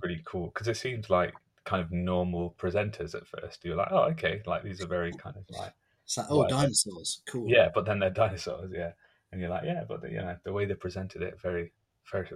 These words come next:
Speaker 1: felt very classic. Added to, like, a classic kind of feel to the,
Speaker 2: Yeah,
Speaker 1: the
Speaker 2: yeah.
Speaker 1: whole show, I think. It was like,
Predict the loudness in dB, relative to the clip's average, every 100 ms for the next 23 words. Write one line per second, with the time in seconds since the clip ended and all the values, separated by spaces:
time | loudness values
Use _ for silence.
0 | -4 2 2 2 0 2 0 -2 -6 -8
1 | -4 0 0 0 0 0 -2 4 4 4
2 | -4 -4 -2 -2 -4 -4 -2 -2 -4 -8
3 | -6 -4 -2 0 0 -2 2 6 8 8
4 | 4 -6 -8 -2 -2 -2 -8 -12 -20 -20
5 | -20 -20 -14 -10